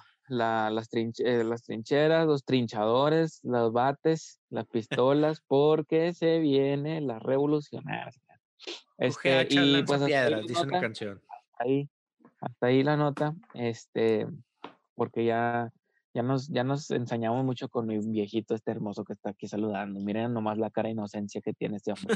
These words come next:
Speaker 2: <laughs> Es la cara del pri de los, ah, ahorita que mencionaste a Díaz Ordaz, es de esa escuela, güey, no tarda, no tarda en salir con
Speaker 1: Old
Speaker 2: los
Speaker 1: school.
Speaker 2: tanques.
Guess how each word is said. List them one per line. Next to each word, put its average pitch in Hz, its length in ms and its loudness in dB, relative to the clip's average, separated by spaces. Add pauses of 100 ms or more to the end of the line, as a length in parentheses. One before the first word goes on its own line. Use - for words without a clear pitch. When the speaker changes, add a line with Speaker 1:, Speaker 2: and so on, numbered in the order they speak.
Speaker 2:
<laughs> - 20 -16 (1600)
Es 180 140 0
la 226 160 0
cara 240 200 4
del 175 200 2
pri - 200 2
de 233 100 4
los, 214 160 2
ah, 233 240 6
ahorita 320 200 4
que 320 100 0
mencionaste 240 500 2
a 226 260 6
Díaz 208 240 4
Ordaz, 233 360 4
es 240 120 0
de 262 60 -2
esa 269 120 0
escuela, 311 440 0
güey, 302 320 2
no 254 140 0
tarda, 277 440 4
no 220 220 -2
tarda 254 320 -2
en 277 100 0
salir 190 320 0
con 247 120 2
Speaker 1:
Old - 80 4
Speaker 2:
los 190 60 -2
Speaker 1:
school. 151 200 4
Speaker 2:
tanques. - 440 -4